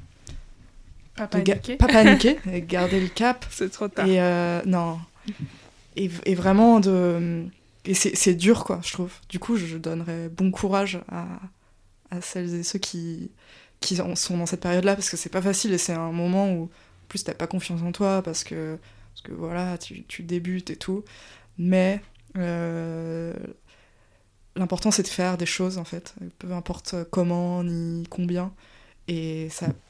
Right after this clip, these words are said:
Speaker 2: ça payera toujours. Alors, pas forcément en argent, enfin si, en argent aussi, j'espère, mais,
Speaker 1: <laughs>
Speaker 2: mais en fait, tous, tous les projets, euh, entrepris, il y a forcément une bonne, euh, et ben,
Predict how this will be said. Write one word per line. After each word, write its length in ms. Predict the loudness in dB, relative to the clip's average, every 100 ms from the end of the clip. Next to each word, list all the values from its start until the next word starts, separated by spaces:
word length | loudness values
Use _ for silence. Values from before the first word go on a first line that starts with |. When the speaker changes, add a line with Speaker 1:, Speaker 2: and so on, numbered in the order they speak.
| _ _ _ -14
Speaker 2:
ça 180 | -10 -4
payera 320 | -4 -4 -8
toujours. 400 | -6 -6 -6 -10 -14 -12
Alors, 160 | -12 -14 -10
pas 100 | -6
forcément 640 | -4 -4 -4 -6 -10 -10
en 100 | -8
argent, 240 | -8 -8 -10
enfin 140 | -10
si, 160 | -12 -10
en 100 | -10
argent 220 | -10 -10
aussi, 220 | -10 -8
j'espère, 400 | -8 -4 0 2
mais, 160 | 0 -4 -8 -10
Speaker 1:
<laughs> 260 | -10 -20 -6
Speaker 2:
mais 340 | -4 -2 -2
en 60 | 0
fait, 240 | 0 -2 -2
tous, 240 | 0 0
tous 220 | 0 2
les 100 | 2
projets, 420 | 2 0 0 2
euh, 360 | 0 0 -2 -4 -10 -18 -20 _ -20 -4
entrepris, 440 | -2 0 -2 0 -2
il 80 |
y 60 | -2
a 40 |
forcément 380 | -4 -6 -4 -4
une 200 | -4 -6
bonne, 260 | -2 -2 -2
euh, 160 | -4 -8 -14 _ _ _ _ _ _ -8
et 40 |
ben, 120 | -8